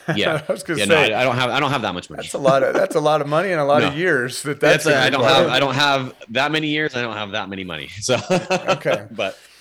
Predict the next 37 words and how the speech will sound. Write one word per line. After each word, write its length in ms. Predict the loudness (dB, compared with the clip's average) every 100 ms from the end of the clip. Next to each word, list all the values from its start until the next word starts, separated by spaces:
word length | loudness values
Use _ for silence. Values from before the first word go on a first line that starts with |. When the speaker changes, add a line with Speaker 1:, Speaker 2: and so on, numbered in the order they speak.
| -20 -6
Speaker 2:
um, 420 | -2 0 0 -2
so 120 | -2
yeah, 220 | 0 2 2
every, 300 | 0 -2 -2
I'm, 160 | -4 -4
I'm 120 | -6
trying 220 | -6 -4
to 60 | -4
knock 160 | -4
off 180 | -4 -4
one 140 | -6
or 40 | -8
two 140 | -10
states 320 | -8 -6 -6 -8
a 40 |
year 260 | -8 -8 -8
at 100 | -8
this 160 | -8
point, 360 | -8 -8 -8 -6
and 100 | -4
I've 100 | -2
got 200 | -2 0
Africa 400 | -2 -4 -4 -4
under 180 | -2 -2
my 140 | -2
belt, 240 | -2 -2 -2
obviously, 400 | -4 -6 -10 -12
'cause 260 | -14 -10
I 40 | -8
was 180 | -6 -6
there 120 | -8
a 40 |
couple 260 | -8 -12 -12
of 40 |
years 180 | -12 -14
ago. 240 | -14 -14 -10
But, 180 | -12